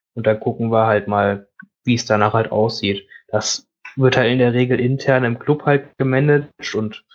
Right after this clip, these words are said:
da muss man halt eine Spielergruppe haben, die Lust auf sowas hat.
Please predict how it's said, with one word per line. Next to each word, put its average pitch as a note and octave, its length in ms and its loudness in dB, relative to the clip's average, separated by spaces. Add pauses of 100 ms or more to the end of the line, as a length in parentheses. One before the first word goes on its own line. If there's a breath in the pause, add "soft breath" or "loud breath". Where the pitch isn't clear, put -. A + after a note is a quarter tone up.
(180 soft breath)
da A2 80 -6
muss A#2 260 -2
man A2 200 0
halt A2 240 4
eine A#2 100 -4
Spielergruppe A2+ 640 -2
haben, A2 320 0
die G#2+ 100 -12
Lust G2+ 240 -8
auf G#2+ 100 -6
sowas - 420 -10
hat. - 220 -4